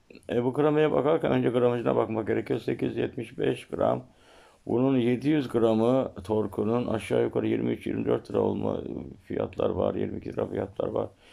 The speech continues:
Bu yüz yetmiş beş gram daha fazla. Gerçekten de gerçek fiyat. Yirmi altı doksan beş. İndirim fiyat on beş doksan beş. Yani on liralık alışveriş yapıyorsunuz.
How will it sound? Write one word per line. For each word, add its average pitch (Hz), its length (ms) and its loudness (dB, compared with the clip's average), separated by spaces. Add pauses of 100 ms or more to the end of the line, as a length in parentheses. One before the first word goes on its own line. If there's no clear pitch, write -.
(440)
Bu 107 120 2
yüz 101 200 -2
yetmiş 113 320 -4
beş 127 200 0
gram 95 300 0
daha 92 220 0
fazla. 98 540 2
Gerçekten 101 640 -2
de 101 120 -2
gerçek 101 480 -2
fiyat. 90 320 -6
Yirmi 107 240 -2
altı 113 220 0
doksan - 380 -2
beş. 60 240 0 (560)
İndirim 127 380 2
fiyat 107 320 -2
on 123 260 0
beş 123 220 0
doksan 107 420 -2
beş. 113 300 0 (560)
Yani 123 360 6
on 139 320 6
liralık 123 240 6
alışveriş 110 560 4
yapıyorsunuz. 131 800 2